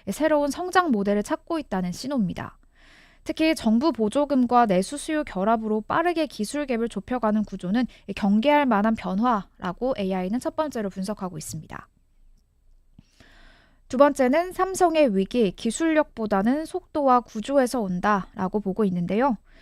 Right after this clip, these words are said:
에이아이는 삼성전자의 시장 점유율 하락은 단순한 기술 문제가 아니라 공정 속도와 고객 기반의 구조적인 한계를 보-, 한계로 보고 있습니다.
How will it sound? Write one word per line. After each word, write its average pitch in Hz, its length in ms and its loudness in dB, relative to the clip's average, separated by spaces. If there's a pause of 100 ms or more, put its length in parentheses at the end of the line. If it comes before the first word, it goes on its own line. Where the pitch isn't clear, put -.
(440)
에이아이는 254 640 6
삼성전자의 302 880 4
시장 311 340 0
점유율 240 440 2
하락은 240 520 0
단순한 226 600 0
기술 247 340 -2
문제가 247 340 2
아니라 180 440 0 (380)
공정 240 380 4
속도와 240 640 2
고객 277 380 0
기반의 240 400 2
구조적인 262 600 0
한계를 302 380 2
보-, - 160 -14 (140)
한계로 311 420 2
보고 196 240 -2
있습니다. 156 580 -6